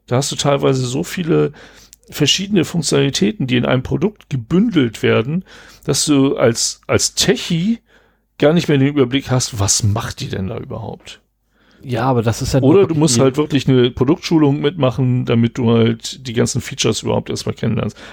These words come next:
Speaker 1: Also das ist sehr komplex geworden, das ist das Ärgerliche daran.
Speaker 2: Ja, aber das ist ja wirklich nur die Spitze des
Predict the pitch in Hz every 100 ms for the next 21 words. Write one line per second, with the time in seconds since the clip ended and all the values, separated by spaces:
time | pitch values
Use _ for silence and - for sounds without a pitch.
0 | - 117 123 120 - 127 - 127 147 -
1 | 135 156 - 127 107 110 110 110 117 -
2 | - - 117 147 131 110 107 - 110 113
3 | 117 120 - 117 120 123 120 113 123 110
4 | 127 113 107 - - - 95